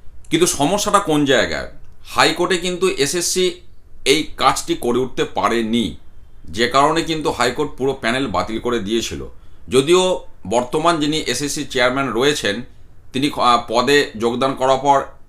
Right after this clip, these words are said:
একটি প্রেস কনফারেন্সে বলেছিলেন যে, "আমরা কিন্তু অনেকবারই হলফনামা জমা দিয়েছি, এক হাত দিকভার, কিন্তু হাইকোর্ট তাতে সন্তুষ্ট হয়নি।"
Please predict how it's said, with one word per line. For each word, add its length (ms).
একটি 180
প্রেস 280
কনফারেন্সে 580
বলেছিলেন 640
যে, 100
"আমরা 240
কিন্তু 220
অনেকবারই 640
হলফনামা 500
জমা 280
দিয়েছি, 420
এক 160
হাত 120
দিকভার, 600
কিন্তু 200
হাইকোর্ট 680
তাতে 200
সন্তুষ্ট 560
হয়নি।" 480